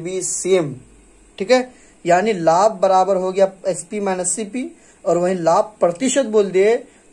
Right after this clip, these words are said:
तो लाभ बटे सीपी into hundred percentage। और इसी को अगर लाभ के जगह में लिखना चाहें तो profit के जगह में एसपी minus सीपी हो जाएगा,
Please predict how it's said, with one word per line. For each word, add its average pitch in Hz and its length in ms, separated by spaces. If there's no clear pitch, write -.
तो 214 60
लाभ 175 540
बटे 190 340
सीपी 254 760
into 190 540
hundred 156 640
percentage। 156 800
और 190 160
इसी 196 360
को 254 120
अगर 226 240
लाभ 180 360
के 220 100
जगह 202 180
में 202 120
लिखना 175 300
चाहें 190 260
तो 214 100
profit 180 460
के 196 100
जगह 175 180
में 196 100
एसपी 190 380
minus 175 340
सीपी 240 300
हो 233 140
जाएगा, 208 340